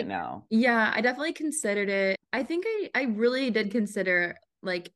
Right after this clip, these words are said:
Speaker 2: every option, and I was like, "I just don't think there's gonna be somebody for me that I'm gonna, like, fall in love
Speaker 1: Mm-hmm.
Speaker 2: with and end up with."
Speaker 1: So then what's the point?
Speaker 2: I
Speaker 1: It's like,
Speaker 2: think
Speaker 1: what's the point?
Speaker 2: Yeah, I would just,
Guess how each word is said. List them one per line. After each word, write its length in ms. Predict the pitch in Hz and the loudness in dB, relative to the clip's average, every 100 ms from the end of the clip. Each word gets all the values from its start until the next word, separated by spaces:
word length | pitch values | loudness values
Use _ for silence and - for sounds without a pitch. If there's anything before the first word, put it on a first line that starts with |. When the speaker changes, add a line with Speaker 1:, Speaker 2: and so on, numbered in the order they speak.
| _ | _
Speaker 2:
every 300 | 190 196 180 | 0 2 0
option, 440 | - 165 - 175 170 | 0 -4 -4 -6 -4
and 140 | 165 | -2
I 120 | 165 | -2
was 180 | 170 170 | -2 -2
like, 220 | 175 170 | -2 -2
"I 80 | - | -2
just 180 | 208 240 | -4 -2
don't 320 | 285 285 - - _ | -4 -6 -8 -16 _
think 280 | 226 233 233 | 2 2 4
there's 160 | 233 | 0
gonna 160 | 226 220 | 0 -2
be 180 | 214 202 | -2 -4
somebody 540 | 208 196 196 196 196 196 _ _ | -4 -2 -2 0 -2 -4 _ _
for 320 | 175 180 185 | -2 0 0
me 460 | 175 156 170 202 | -2 -6 -4 -2
that 120 | 220 190 | 0 0
I'm 120 | 180 | -2
gonna, 160 | 175 | -4
like, 160 | 170 165 _ | -6 -10 _
fall 240 | 180 170 | -2 0
in 80 | 170 | -2
love 140 | 160 151 | -4 -2
Speaker 1:
Mm-hmm. 40 | |
Speaker 2:
with 140 | 175 175 | -2 -2
and 360 | 170 165 160 - _ - | -4 -6 -8 -16 _ -4
end 160 | 185 165 | 0 0
up 200 | 156 - | -2 -2
with." 300 | 220 254 262 _ - | -2 -2 -4 _ -20
Speaker 1:
So 120 | - 123 | -8 -2
then 120 | 123 | 0
what's 160 | 120 110 | 0 -2
the 80 | |
point? 240 | 113 110 - | -6 -4 -4
Speaker 2:
I 40 | |
Speaker 1:
It's 80 | - | -4
like, 60 | 113 | 0
Speaker 2:
think 40 | |
Speaker 1:
what's 180 | 110 104 | -2 -2
the 80 | 107 | -8
point? 380 | - 85 50 - _ | -8 -12 -12 -18 _
Speaker 2:
Yeah, 500 | 226 220 202 180 180 | 2 4 4 2 0
I 120 | - 214 | 0 2
would 200 | 240 233 | 2 0
just, 240 | 233 - | 0 -4